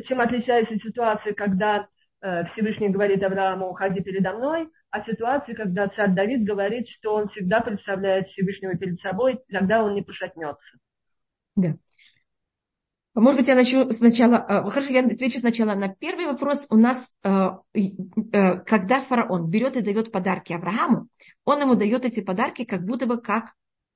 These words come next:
Speaker 2: брату Сары. Значит, на самом простом уровне, а, Авраам принимает эти подарки для того, чтобы как-то сохранить это, как называется, этот, э, вот это, это состояние, чтобы как-то помочь Саре,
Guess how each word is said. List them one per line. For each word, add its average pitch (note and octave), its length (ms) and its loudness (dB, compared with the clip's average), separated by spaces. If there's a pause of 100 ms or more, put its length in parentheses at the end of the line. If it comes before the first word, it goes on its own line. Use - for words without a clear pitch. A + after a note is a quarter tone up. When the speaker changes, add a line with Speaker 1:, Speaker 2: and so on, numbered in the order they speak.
(300)
Speaker 2:
брату G#3 580 0
Сары. - 480 -2 (280)
Значит, G#3 200 2
на A3+ 100 4
самом B3+ 260 0
простом D#4 380 -6
уровне, D#4 380 -4 (340)
а, - 120 2
Авраам A#3 300 4
принимает A3+ 360 6
эти G3+ 140 0
подарки G3 420 -2
для G3 140 0
того, G#3+ 220 -2
чтобы B3 260 -4 (500)
как-то A3+ 400 -2
сохранить A3 720 4
это, F3+ 640 0
как - 220 -12
называется, - 480 -12 (360)
этот, G3 360 0 (680)
э, F#3+ 60 -2 (440)
вот G3+ 180 2
это, A3+ 160 2 (160)
это G3+ 180 0
состояние, B3+ 520 2
чтобы G#3+ 180 -4
как-то C4 280 -2
помочь G#3+ 360 0
Саре, C4+ 460 -6